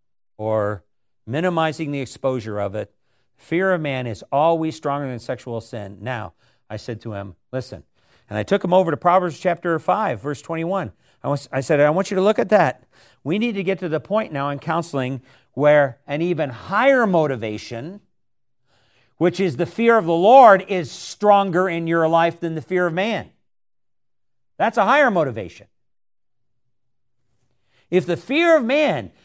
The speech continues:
can get you to stop what you're doing, then the fear of the Lord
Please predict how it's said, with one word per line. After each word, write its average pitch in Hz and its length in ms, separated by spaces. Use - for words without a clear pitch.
can 180 200
get 254 280
you 269 160
to 233 100
stop - 600
what 220 260
you're 233 180
doing, 175 480
then 208 160
the 190 100
fear 330 320
of 277 60
the 233 60
Lord 233 520